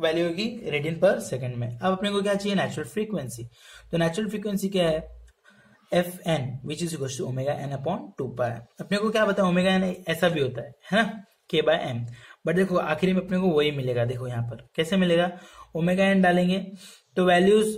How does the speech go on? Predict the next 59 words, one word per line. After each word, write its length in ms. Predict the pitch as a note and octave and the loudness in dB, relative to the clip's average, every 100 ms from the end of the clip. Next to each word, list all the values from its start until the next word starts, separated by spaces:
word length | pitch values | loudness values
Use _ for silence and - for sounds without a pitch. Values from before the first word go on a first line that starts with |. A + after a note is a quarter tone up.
| - | -2
but 200 | F3+ F#3+ | 0 4
देखो 160 | G3+ F#3+ F#3+ | 4 2 2
हर 160 | F3+ A3 | 2 4
एक 100 | A3 | 4
सिस्टम 300 | G#3 G#3+ G3+ | 2 0 2
के 80 | G3+ | 4
अलग 200 | F#3+ E3+ | 6 6
होगी। 160 | D#3 | 4
यहाँ 200 | D#3 D#3 | 2 -2
पर, 260 | E3 G#3 G3+ - - _ F3 | 0 0 -2 -6 -18 _ 0
यहाँ 120 | F3+ | 2
पर 160 | G3+ | 2
क्या 140 | G3 G3+ | 4 4
था 100 | F#3+ | 6
अपना 180 | F#3 F#3+ | 4 4
के 180 | F#3 | 4
वन 120 | F3+ F#3+ | 4 6
और 120 | F#3+ | 4
के 140 | F#3 | 4
टू 120 | F3+ | 4
सेम 280 | F#3+ F#3 F3+ | 4 4 2
था, 320 | E3 A#2 - - _ F3 | 2 -2 -8 -18 _ 0
तो 40 | |
अपने 180 | E3+ F3+ | 2 2
को 380 | A3 - - - | 2 2 -2 -14
सेम 320 | E3 - G#3 | -6 0 2
वैल्यू 240 | F#3+ D#3+ D3+ | 4 4 2
मिल 120 | C3+ | -2
गई, 220 | B2+ B2 | -4 -6
but 420 | A#2+ - _ E3+ | -10 -18 _ 2
अगर 100 | F#3 | 4
डिफरेंट 380 | F3+ E3+ F#3 F#3+ | 4 2 4 4
होगा 140 | F#3 F#3+ | 4 2
तो 140 | - | 0
थोड़ी 160 | F#3+ G3+ | 0 2
डिफरेंट 340 | E3+ D#3+ D3+ | 2 0 -4
मिल 100 | C#3 | -4
सकती 280 | C3 B2+ B2+ | -6 -6 -4
है, 60 | C3 | -2
ठीक 120 | E3+ | 0
है। 80 | A3 | -2
तो 340 | - - - | -6 -10 -4
हर 180 | D#3+ G3+ | 2 2
सिस्टम 380 | G3+ F#3+ G3 F#3+ | 2 0 2 4
के 80 | F#3+ | 4
लिए 80 | |
ओमेगा 260 | E3+ E3 E3 | 4 2 0
एन 100 | E3 | 0
की 100 | E3 | 2
वैल्यू 220 | D3+ F#3 | 2 2
डिफर 280 | D#3 C#3+ C#3 | 2 0 -2
करती 220 | C3+ C3+ | -2 -4
है, 60 | B2 | -4
इतना 140 | D3 | -2
याद 200 | C3+ B2+ | -2 -2
रखना, 200 | B2+ B2 | -4 -6
सेम 240 | A#2+ C3 C3 | -6 -6 -8
नहीं 160 | B2+ | -6
होती। 240 | A#2+ A#2+ | -8 -10